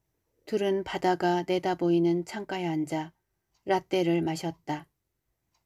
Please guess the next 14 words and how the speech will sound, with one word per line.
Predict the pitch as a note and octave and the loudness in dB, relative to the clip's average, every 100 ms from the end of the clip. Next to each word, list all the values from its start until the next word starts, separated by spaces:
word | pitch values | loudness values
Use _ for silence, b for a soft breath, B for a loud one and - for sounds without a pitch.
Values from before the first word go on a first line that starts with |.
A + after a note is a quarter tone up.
| _ _ | _ _
밀물이 | G3 G3 G3 F#3 F#3 | 2 2 2 0 -2
차서 | - G3 F3 F3 F3 | -4 -6 -2 -2 -2
점점 | F#3+ F3+ F3+ E3+ E3+ F3 | -2 0 0 2 0 0
바닷물이 | - G#3+ F3+ F3 E3+ E3 | -4 -2 0 2 2 0
차왔다. | E3 - G3 D#3+ D#3 - D3 - _ _ _ _ _ _ _ _ _ _ _ _ _ _ _ - | -2 -6 -4 -6 -8 -10 -10 -10 _ _ _ _ _ _ _ _ _ _ _ _ _ _ _ -8
민숙아, | G3 - - F3 E3 _ _ _ _ | -6 -4 0 0 0 _ _ _ _
넌 | - G3+ F#3+ | 0 2 2
눈이 | F#3 F#3 F#3 | 0 -2 -2
참 | - A#3+ A3 | -6 -4 0
예뻤어. | E3+ - G3+ - - D#3+ E3 F3 _ _ _ _ _ - | 0 0 -6 -4 -2 0 0 -4 _ _ _ _ _ -2
난 | F#3 F#3+ | 2 2
네가 | F3 F#3+ F#3 E3 E3 E3+ - | 2 0 0 -2 -2 -6 -14
제일 | - G3 G3+ | -6 -2 0
예뻤다. | F3 F3 F#3 - - E3 G3+ | -2 -2 -8 -6 -2 -2 -4